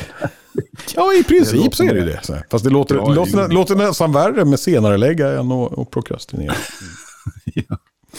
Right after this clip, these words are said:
Speaker 1: Det betyder bara att jag är lat. Mm, ja, ja, så.
Speaker 2: Ja.
Speaker 1: Eh, om du kunde få ett budskap till miljoner eller miljarder via en radiospot, vad skulle den säga och varför?
Speaker 2: Ja, alltså,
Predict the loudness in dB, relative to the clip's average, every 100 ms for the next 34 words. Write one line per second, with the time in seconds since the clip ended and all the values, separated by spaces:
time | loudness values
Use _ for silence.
0 | -16 -16 -10 -2 0 2 2 2 0 -2
1 | 0 2 2 2 -2 -10 -16 -4 0 2
2 | 0 -4 -4 -4 -4 -8 _ -10 -10 _
3 | _ _ _ -8 -4 -4 -8 _ -18 -14
4 | -12 -12 -14 -2 0 2 2 2 4 4
5 | 4 4 2 2 0 2 2 2 2 0
6 | 0 0 -2 0 0 0 0 2 4 4
7 | 4 4 4 4 4 4 2 2 2 2
8 | 2 2 2 2 0 0 0 2 2 0
9 | 0 2 2 2 0 -2 0 0 -2 -4
10 | -6 -4 -4 -4 -8 -10 -8 -6 -6 -2
11 | 0 0 0 2 2 2 0 -2 -6 -10
12 | -16 _ _ _ _ _ _ -20 -20 -20
13 | _ _ _ _ _ _ _ _ -2 0
14 | 0 -2 -4 -4